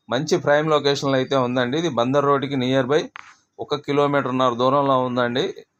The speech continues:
ఇది డైరెక్ట్ రోడ్ అండి. ఇది డైరెక్ట్గా వెళ్ళిపోవచ్చు, ఆటోనగర్ గేట్ కాడ నుంచి డైరెక్ట్గా వెళ్ళిపోవచ్చు. ఇది రేటు వచ్చేసరికి ముప్పై ఏడు లక్షలు అయితే చెప్తున్నారు. డబల్ బెడ్‌రూమ్. దీంట్లో ఏంటంటే స్పెషాలిటీ, ఒక్కొక్క బెడ్‌రూమ్ వచ్చేసరికి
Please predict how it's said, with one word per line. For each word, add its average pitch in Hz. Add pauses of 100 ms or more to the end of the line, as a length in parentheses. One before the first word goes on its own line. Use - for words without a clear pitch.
(220)
ఇది 127
డైరెక్ట్ 143
రోడ్ 139
అండి. 123
ఇది 147 (520)
డైరెక్ట్గా 131
వెళ్ళిపోవచ్చు, 123
ఆటోనగర్ 127
గేట్ 123
కాడ 123
నుంచి 120
డైరెక్ట్గా 117
వెళ్ళిపోవచ్చు. 110 (480)
ఇది 120
రేటు 131
వచ్చేసరికి 131
ముప్పై 127
ఏడు 127
లక్షలు 123
అయితే 117
చెప్తున్నారు. 123 (500)
డబల్ 127
బెడ్‌రూమ్. 135 (400)
దీంట్లో 147
ఏంటంటే 143
స్పెషాలిటీ, 139 (600)
ఒక్కొక్క 147 (340)
బెడ్‌రూమ్ 151
వచ్చేసరికి 139